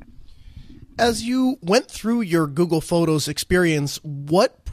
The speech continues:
what finally broke? Like, w-, did, did it stop working? Was there something that you were like, "Oh, this feature just isn't there anymore"? Did it,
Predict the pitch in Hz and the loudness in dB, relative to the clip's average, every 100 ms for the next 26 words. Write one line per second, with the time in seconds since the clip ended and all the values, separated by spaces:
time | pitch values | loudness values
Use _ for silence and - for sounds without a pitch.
0 | - 143 139 220 - 190 208 190 107 143 | -14 -6 -2 -2 0 0 2 0 0 0
1 | 190 - 147 131 - 156 - 170 160 147 | 0 0 -4 -4 -12 -20 -14 -6 -2 -2
2 | - - 135 - - - 135 196 - 220 | -4 -2 -2 -2 -4 -2 -2 -2 -2 0
3 | 214 220 208 165 135 113 127 - 156 170 | 0 0 -2 0 0 -2 -2 -2 -2 -2
4 | 147 135 131 127 127 175 160 117 190 170 | -4 -4 -2 -2 0 2 0 -2 -4 -4
5 | 147 123 - 110 104 147 220 220 220 202 | -4 -4 -4 -4 -2 0 4 4 4 4
6 | 202 202 175 147 127 104 147 143 | 6 4 2 -2 -8 -10 -8 -10